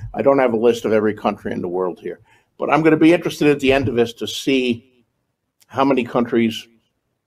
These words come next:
we were watched in, how many people have watched this from all over the world, because I think the more, the merrier. Worldcon is and should be a world con,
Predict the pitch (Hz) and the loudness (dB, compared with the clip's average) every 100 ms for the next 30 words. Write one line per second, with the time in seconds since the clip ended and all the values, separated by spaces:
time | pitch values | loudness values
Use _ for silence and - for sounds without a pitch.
0 | _ _ 113 117 110 123 104 92 95 - | _ _ -4 -2 4 4 4 0 -4 -6
1 | - 76 - 135 147 131 123 120 117 101 | -16 -14 -4 -2 0 0 -2 -4 0 -2
2 | 90 101 107 - - - - _ _ _ | 0 0 -2 -4 -12 -12 -16 _ _ _
3 | - 113 107 98 95 87 85 71 - 87 | 0 2 2 0 -4 -4 -4 -4 -6 -8
4 | 90 101 107 123 113 101 113 135 139 139 | -2 -2 0 0 -2 0 4 6 4 2
5 | - _ _ _ 98 98 120 143 143 143 | -4 _ _ _ -10 -2 2 6 6 6
6 | 139 139 - - - _ - 131 156 151 | 4 0 -20 -20 -20 _ -2 0 0 -2
7 | 143 131 131 123 120 _ 135 160 156 143 | -2 0 0 -2 -8 _ 0 2 2 0
8 | 101 - 139 135 131 135 85 87 80 117 | -4 -2 -4 -2 0 0 -2 -6 -2 2
9 | 143 143 - - 135 135 135 | 4 2 -4 -2 0 0 -2